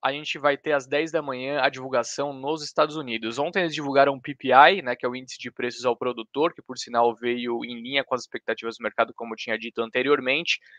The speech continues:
e hoje o país se prepara pra apresentar seus dados de inflação referente ao índice de preços ao consumidor, referente também, obviamente, ao mês de outubro, né? E esse dado é um dos mais importantes quando a gente olha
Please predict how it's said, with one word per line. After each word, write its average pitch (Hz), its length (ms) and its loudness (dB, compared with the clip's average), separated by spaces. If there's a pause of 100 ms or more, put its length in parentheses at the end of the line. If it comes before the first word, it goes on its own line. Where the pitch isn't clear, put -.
(140)
e 147 100 2
hoje 185 220 8
o 190 60 0
país 156 320 8
se - 80 -10
prepara 147 680 10
pra 147 260 6
apresentar 139 500 0
seus 131 280 -6
dados 127 380 6
de 127 80 -8
inflação 123 420 -2
referente 123 720 -6
ao 113 240 4
índice 180 420 -10
de 135 160 -8
preços 131 560 -6
ao 147 240 8
consumidor, 139 840 -4 (420)
referente 123 600 -2
também, 117 440 -2
obviamente, 113 500 -2
ao 117 80 -2
mês 113 260 -4
de 123 220 -8
outubro, 117 720 -8
né? 104 220 -2 (420)
E 135 100 0
esse 151 200 -2
dado 143 200 8
é 165 40 6
um 160 60 0
dos 151 140 -6
mais 151 200 4
importantes 151 500 -4
quando 151 120 -8
a 147 40 -6
gente 147 300 -4
olha 139 240 4